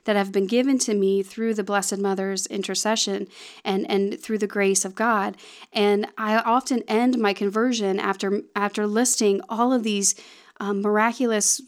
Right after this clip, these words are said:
graces that I've received over the years and end it by saying, "As great as all of this was, as great as all of these graces I received have been,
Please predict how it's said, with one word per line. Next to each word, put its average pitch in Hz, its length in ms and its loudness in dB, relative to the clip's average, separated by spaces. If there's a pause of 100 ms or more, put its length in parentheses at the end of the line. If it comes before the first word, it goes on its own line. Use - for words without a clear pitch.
graces 220 640 0
that 196 120 -2
I've 190 200 0
received 240 400 0
over 208 160 0
the 196 100 0
years 190 360 0
and 202 240 -4
end 233 180 2
it 240 100 0
by 202 120 0
saying, 202 340 0
"As 190 120 -2
great 220 300 2
as 240 140 2
all 214 240 0
of 220 160 -2
this 202 220 -2
was, 196 320 -4
as 202 120 -6
great 226 240 2
as 220 120 0
all 214 200 2
of 233 80 -2
these 214 240 -2
graces 208 400 -2
I 190 120 0
received 196 500 -2
have 196 340 -4
been, 196 280 -2